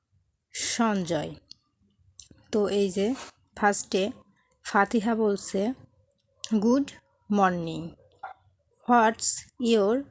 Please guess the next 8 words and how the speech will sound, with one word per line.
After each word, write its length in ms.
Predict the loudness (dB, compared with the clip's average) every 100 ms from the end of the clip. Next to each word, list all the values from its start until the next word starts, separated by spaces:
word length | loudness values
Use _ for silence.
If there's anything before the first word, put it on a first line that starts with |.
| _ -4
নেম?" 340 | -2 -2 -6 -12 _ _ _ _ -4
গুড 240 | 0 4 2
অর্থ 280 | 0 0 2 2 -2 -10 -6 -4
ভালো 560 | 2 4 4 4 0 -4 -16 _ _ -2
বা 280 | 0 0 -2 _ -10
শুভ, 540 | -2 0 0 0 -4 -6 -12 -12 -14 -6
মর্নিং 420 | 0 2 4 2 2
অর্থ 280 | 0 -2